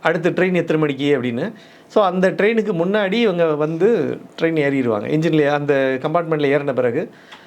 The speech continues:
அதுக்கப்புறம் என்ன நடக்கும்னா, அப்படி இல்ல, ஒருவேளை அந்த என்-, அந்த கம்பார்ட்மெண்ட்டை ஒரு சைடிங்ல எங்கேயாவது ஒரு இடத்துல விட்டாங்கன்னா, நீங்க அங்க நடுவழியில ஏற முடியாது. அப்ப என்ன பண்ணுவாங்கன்னா, "இத்தனை மணிக்குள்ள வந்துட்டீங்கன்னா நீங்க ட்ரெயின் ஏறலாம்னு" சொல்லிடுவாங்க. So, அவங்க வந்த பிறகு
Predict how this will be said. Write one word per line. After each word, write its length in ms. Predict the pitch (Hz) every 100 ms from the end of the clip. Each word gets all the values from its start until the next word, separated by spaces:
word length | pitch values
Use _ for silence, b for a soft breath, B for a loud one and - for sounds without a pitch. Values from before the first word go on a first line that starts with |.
| B
அதுக்கப்புறம் 460 | - 190 226 196 208
என்ன 200 | 175 175
நடக்கும்னா, 600 | 160 143 131 180 185 139
அப்படி 280 | - 170 190
இல்ல, 220 | 180 185
ஒருவேளை 340 | 160 156 165 156
அந்த 220 | 147 147
என்-, 420 | 143 151 185 180
அந்த 180 | 147 151 165
கம்பார்ட்மெண்ட்டை 460 | 208 185 180 196
ஒரு 340 | 175 160 147 135
சைடிங்ல 420 | 160 190 180 180
எங்கேயாவது 360 | 160 151 160 175
ஒரு 140 | 165
இடத்துல 280 | 147 160 151
விட்டாங்கன்னா, 260 | 139 147 180
நீங்க 180 | 170 156
அங்க 380 | 147 131 127 127 131
நடுவழியில 420 | 151 196 196 190
ஏற 180 | 160 151
முடியாது. 400 | 143 123 110 147 B B B B B
அப்ப 200 | 180 185
என்ன 160 | 190 226
பண்ணுவாங்கன்னா, 380 | 190 170 180 208
"இத்தனை 340 | 180 180 175
மணிக்குள்ள 220 | 202 208
வந்துட்டீங்கன்னா 580 | 165 175 185 175 160 233
நீங்க 200 | 202 170
ட்ரெயின் 400 | 147 156 165 151
ஏறலாம்னு" 240 | 139 135 135
சொல்லிடுவாங்க. 260 | 123 117 117
So, 280 | 117 185 165 B B B B
அவங்க 220 | - 160 156
வந்த 220 | 185 202
பிறகு 440 | 170 131 147 240